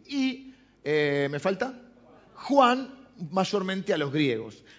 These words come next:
Cada uno tiene una audiencia específica. Esto es importante también. Hay en la Biblia, Mateo, Marcos y Lucas tienen un sesenta por ciento más o menos del material en común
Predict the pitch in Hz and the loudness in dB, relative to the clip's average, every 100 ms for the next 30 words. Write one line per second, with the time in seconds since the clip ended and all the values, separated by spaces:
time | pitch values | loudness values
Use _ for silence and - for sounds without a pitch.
0 | - 226 240 262 254 269 196 208 240 226 | 2 4 6 4 2 -4 -4 -2 -2 0
1 | 175 165 170 175 196 180 190 170 185 117 | -2 -2 -4 -4 -2 -2 -2 -2 -4 -4
2 | 120 120 190 - 185 190 190 131 147 147 | -6 -6 -6 -4 -6 -4 -6 -6 -8 -8
3 | 151 127 107 110 - - - - - - | -8 -8 -10 -14 -20 -20 -20 -20 -20 -2
4 | - 220 247 - - 226 226 233 220 247 | 8 8 8 -2 -2 0 0 0 6 4
5 | 240 - - - _ _ _ - - - | 4 -10 -20 -20 _ _ _ -20 -20 -20
6 | _ _ _ 160 170 220 151 160 220 214 | _ _ _ -4 4 6 6 4 2 2
7 | 151 - 247 254 254 208 196 220 208 233 | -4 -4 -4 -2 -2 -4 -2 -2 -2 -2
8 | 240 214 269 262 240 170 190 226 220 220 | 0 0 2 0 0 -2 -4 -4 -4 -4
9 | 202 214 214 220 190 175 170 175 185 190 | -4 -4 -4 -2 -2 -2 -2 0 2 2
10 | 175 175 165 131 104 90 | -2 -2 -2 -4 -6 -12